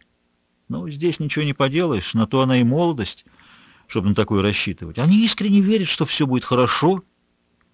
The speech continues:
и понимают, что это не так, когда уже слишком поздно, когда им, беднягам, уже на горле чулок затягивают. Финиш.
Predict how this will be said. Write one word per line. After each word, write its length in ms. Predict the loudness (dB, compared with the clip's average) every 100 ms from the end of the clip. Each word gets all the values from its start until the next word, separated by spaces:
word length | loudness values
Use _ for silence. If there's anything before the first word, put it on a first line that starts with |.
| _ _ -4
и 100 | -2
понимают, 600 | 2 2 4 4 2 0
что 260 | -2 0 0
это 220 | 2 0
не 140 | 0
так, 420 | 0 0 0 -2 -20 _ _ _ _ _ _ _ _ _ -6
когда 280 | 2 4
уже 140 | 6 4
слишком 440 | 4 2 4 2
поздно, 460 | 4 4 4 2 0
когда 340 | 0 2 0 -2 -4
им, 220 | 2 4
беднягам, 460 | 4 4 4 4 4
уже 180 | 4 4
на 200 | 4 4
горле 320 | 4 4 4
чулок 420 | 4 4 4 4
затягивают. 580 | 2 2 0 0 -8 -6
Финиш. 460 | 2 4 4 -2